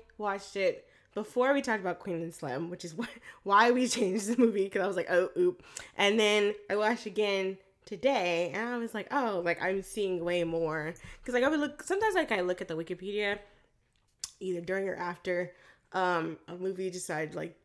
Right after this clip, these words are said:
made sure I didn't miss anything, like, for these, um, like, for this, like, for recording, sorry. Um, so I was missing some things, and I was like, "Oh, I didn't really see that. I don't really know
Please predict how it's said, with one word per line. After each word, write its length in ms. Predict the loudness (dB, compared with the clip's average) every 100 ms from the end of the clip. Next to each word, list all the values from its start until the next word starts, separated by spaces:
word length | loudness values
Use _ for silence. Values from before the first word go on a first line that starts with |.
| -6
made 240 | -6 -4
sure 360 | -6 -4 -4 -6
I 120 | -8
didn't 300 | -6 -6 -8 -12 -8
miss 280 | -4 -4 -2
anything, 480 | -2 -2 -2 0 0
like, 160 | -2
for 120 | -2 -2
these, 480 | 2 0 0 -6 -12 -20 _ _ -6
um, 560 | 0 2 2 0 -4 -10 -10
like, 140 | -10 -6
for 100 | -2
this, 400 | 0 0 -4 -18 -20 -20 -8
like, 200 | -8 -6
for 140 | -8
recording, 480 | -8 -6 -2 -2 -2
sorry. 320 | -4 -2 -2 -4 -6
Um, 460 | 0 2 2 0 -4 _ _ _ _ _ _ _ _ _ -16 -16 -8
so 160 | -2
I 80 | -2
was 200 | -2 -4
missing 440 | 0 0 2 0 0
some 240 | -2 -2
things, 300 | 0 2 2 2
and 20 |
I 20 |
was 80 | 0
like, 160 | 0 0
"Oh, 240 | 2 6
I 100 | 6
didn't 220 | 4 2 0
really 220 | 0 -2
see 180 | -4 -2
that. 200 | 0 2
I 100 | 0
don't 180 | -2
really 440 | -2 -2 -2 -4 -4
know 480 | -6 -6 -6 -8 -10